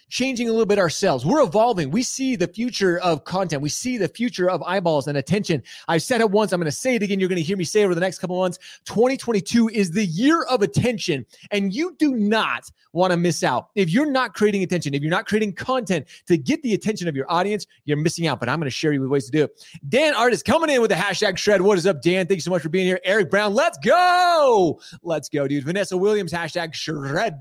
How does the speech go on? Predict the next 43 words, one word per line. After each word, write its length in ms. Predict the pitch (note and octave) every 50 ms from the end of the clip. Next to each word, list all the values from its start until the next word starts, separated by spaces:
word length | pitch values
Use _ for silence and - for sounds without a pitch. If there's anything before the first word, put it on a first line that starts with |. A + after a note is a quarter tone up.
| A#2+ E3 D#3+
I 240 | D3+ C#3+ C3 B2 C3+
like 160 | E3+ F#3+ -
the 60 | A2
double 180 | - C#3 C3+ B2
D 180 | - D3+ D#3+
in 60 | D3
there. 220 | B2+ B2+ B2+ A#2+ - _ _ -
Appreciate 280 | _ - A3+ G#3 G3 G#3
it, 20 |
Vanessa. 400 | F#3+ F#3+ G#3 G#3+ - A3 G#3+ F#3 -
And 160 | E3 D3 C3+
Dal 260 | - G3+ F#3 E3+ D#3
coming 180 | C#3+ - F#3 F3+
in 40 | F3
with 80 | E3
a 60 | D#3+
shred 180 | - - G3 F3+
as 100 | E3 C#3+
well. 300 | D#3 G3 G3 F#3 D#3+ - _ _ _ - _ -
All 80 | G3 G#3+
right, 100 | A3 G3
guys. 220 | G3+ F#3+ E3+ - _ _ _ _ _
So 140 | - - F#3+
announcement 320 | G3 A3+ A#3+ A#3 G3+ A3+
number 120 | A3+ A#3 G3+
two 180 | - - A3+
is 100 | G#3+ D#3+
we're 100 | D#3 F#3
gonna 140 | A3+ A#3 A#3
be 80 | G#3+ A3+
doing 180 | F3+ A3 G#3
some 160 | F3 F3 E3 C#3 B2+
big 240 | - A#3+ B3 F3+ D#3+
changes 340 | - - A3 A3 G3 F#3+ -
to 180 | - F#3+ G3 -
our 340 | - F#3+ F3+ F3+ F#3+ G3+ - - -
Facebook 320 | F#3+ G3+ E3 G3 G3 G3+
community. 680 | - - E3+ D#3+ D#3 D#3+ F3+ G3+ F#3 D#3+ C#3 A#2 G2+ _ _ - _ -
We 120 | D#3+ F#3+
wanna 240 | G3+ G#3+ G#3 G3+ F#3+
continue. 340 | - G3 F3 - G#3 F#3+ D#3 -
We 140 | F3+ A3 B3+
want 500 | C4+ C#4+ D4+ D#4+ E4 D#4 A#3+ F3+ D#3+